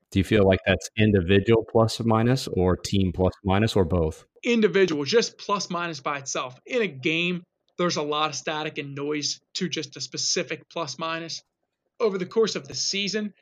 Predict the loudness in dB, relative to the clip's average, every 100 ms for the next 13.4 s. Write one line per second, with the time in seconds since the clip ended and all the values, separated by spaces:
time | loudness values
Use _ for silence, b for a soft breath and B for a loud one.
0 | _ _ _ -10 -6 -4 -4 -2 -2 -2
1 | -4 -4 -4 -4 -4 -2 -2 -4 -8 -12
2 | -14 -12 -8 -8 -6 -6 -10 _ _ -4
3 | -4 -2 -2 -2 -2 -2 -2 -2 -8 -14
4 | -12 -4 -2 -2 -2 -2 -2 -2 -4 -4
5 | -4 -2 0 -2 -2 -8 -12 _ _ -10
6 | -4 0 0 0 -2 -2 -2 -2 -4 -8
7 | _ _ _ _ _ _ -2 0 2 0
8 | 0 -2 -2 -4 -12 -10 -10 -10 -8 -6
9 | -6 -8 -4 -2 -2 -6 -8 -10 -4 -2
10 | -2 -4 -6 -14 _ _ _ _ _ _
11 | _ -6 -6 -4 -4 -4 -4 -2 -2 -2
12 | -2 -4 -6 -8 -6 -6 -8 _ _ -14
13 | -4 -2 -2 -6